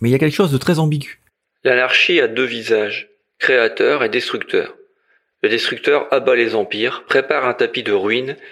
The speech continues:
sur lequel le créateur peut construire un monde meilleur. Portons un toast à nos poseurs de bombes, à nos bâtards terribles et impardonnables. Buvons à leur santé pour ne plus jamais les revoir.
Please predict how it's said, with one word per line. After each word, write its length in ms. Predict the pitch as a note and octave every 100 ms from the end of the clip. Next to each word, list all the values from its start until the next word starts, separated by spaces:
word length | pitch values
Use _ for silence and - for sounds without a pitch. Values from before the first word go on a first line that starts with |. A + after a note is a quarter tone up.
| - -
sur 160 | - A#2
lequel 320 | A2+ B2 B2+
le 100 | A#2
créateur 520 | A#2 A#2 A2+ A#2+ B2+
peut 120 | -
construire 420 | G#2+ A2+ - B2+ A#2
un 60 |
monde 220 | G#2+ A2
meilleur. 400 | G#2 G2 E2+ - - -
Portons 420 | C3 - D3 C#3
un 60 | A#2
toast 480 | - C3+ - - -
à 60 | A#2+
nos 140 | A#2
poseurs 400 | A#2 C3 A#2+ A2
de 100 | G#2+
bombes, 460 | G#2 A#2 B2+ A2+ -
à 120 | G#2+
nos 160 | A2 G#2
bâtards 480 | A#2 A2+ A#2+ A2
terribles 460 | - A#2 A2 A#2 A2
et 60 | G#2
impardonnables. 840 | G#2 G#2 G2 G2 F#2+ F2+ G#2 - - _ _ _ -
Buvons 500 | G#2+ B2+ B2+ B2 -
à 60 | A2+
leur 180 | G2
santé 640 | - A#2+ A2+ G2 - - -
pour 140 | G2
ne 80 | G2
plus 220 | - -
jamais 300 | - A2+ G2+
les 120 | F#2+
revoir. 480 | F#2 F2 F2 - -